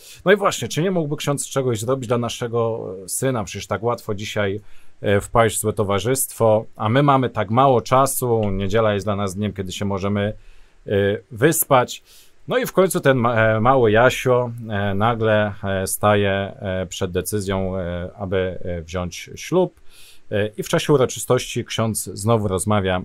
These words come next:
z rodzicami, e, którzy mówią mu: „No tak,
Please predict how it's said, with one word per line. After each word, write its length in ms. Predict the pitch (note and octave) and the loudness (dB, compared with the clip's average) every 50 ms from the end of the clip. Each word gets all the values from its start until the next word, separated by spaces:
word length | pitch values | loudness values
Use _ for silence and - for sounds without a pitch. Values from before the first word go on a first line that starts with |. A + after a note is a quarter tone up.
| - A2+ | -6 -10
z 120 | G2+ F2 G#2 | -8 -8 -4
rodzicami, 680 | G2 F#2+ E2+ F2+ - - C3+ C#3 C#3+ C3+ B2+ B2 B2 - - - - - - - - - - _ - | -4 -4 -4 -4 -4 0 0 2 2 0 0 -2 -6 -10 -16 -20 -20 -20 -20 -20 -20 -20 -20 _ 0
e, 140 | A#2 G2+ F#2+ | 2 2 2
którzy 300 | - - A#2+ G#2 G#2+ G#2 | 2 0 -2 0 0 2
mówią 300 | G#2+ A#2 A2 A2 G#2+ G#2+ | 2 2 2 2 0 0
mu: 200 | G#2+ G#2+ A2 A2+ | 0 -2 -2 -2
„No 140 | A2+ C3+ - | -2 -2 -2
tak, 400 | - F2+ E2 - - - - | -2 -4 -6 -6 -12 -12 -6